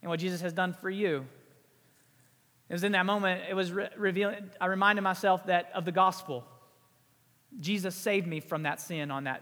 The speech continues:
on that particular night. Jesus saved me from my own selfishness. Jesus saved me from my own glory. But Jesus didn't want me to live in evilness. He wanted me to change to be more godly. So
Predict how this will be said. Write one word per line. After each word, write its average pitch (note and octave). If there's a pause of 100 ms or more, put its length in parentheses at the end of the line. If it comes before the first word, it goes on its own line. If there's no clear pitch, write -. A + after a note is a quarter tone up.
(140)
on C#3
that C3+
particular C#3
night. B2 (2750)
Jesus F#3
saved G#3
me F#3
from F3+
my E3+
own F3
selfishness. C#3+ (880)
Jesus F#3+
saved G3+
me F3+
from F3+
my E3+
own F3
glory. D#3 (1000)
But D#3+
Jesus F#3+
didn't G3
want G#3+
me F3
to E3
live E3+
in F3
evilness. D#3+
He E3+
wanted E3+
me D#3+
to D#3
change E3+
to D3+
be D3+
more D3+
godly. D#3
So D#3